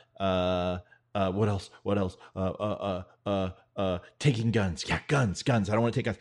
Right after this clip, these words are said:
He can't remember any of it. This man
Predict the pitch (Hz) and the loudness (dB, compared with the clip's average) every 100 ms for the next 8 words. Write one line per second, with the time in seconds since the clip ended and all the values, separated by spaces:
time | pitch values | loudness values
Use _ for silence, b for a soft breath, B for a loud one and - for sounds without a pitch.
0 | b - 165 226 226 202 214 196 220 156 | b -2 4 6 6 6 8 8 6 4
1 | - - - _ _ _ _ _ _ _ | 0 -6 -14 _ _ _ _ _ _ _
2 | - _ _ - 139 143 175 - 147 180 | -20 _ _ -12 -8 2 2 2 4 4
3 | 214 185 123 120 120 | 6 6 4 2 -2